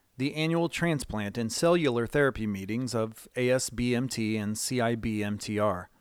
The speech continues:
Doctors from U T Southwestern Medical Center,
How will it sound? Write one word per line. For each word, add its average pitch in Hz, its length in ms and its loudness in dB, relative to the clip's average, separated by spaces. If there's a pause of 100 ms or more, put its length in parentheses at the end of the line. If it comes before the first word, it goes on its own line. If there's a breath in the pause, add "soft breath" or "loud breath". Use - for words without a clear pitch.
(560 soft breath)
Doctors 151 380 6
from 127 240 0
U 147 160 2
T 170 220 -4
Southwestern 143 720 2
Medical 123 320 0
Center, 117 480 -4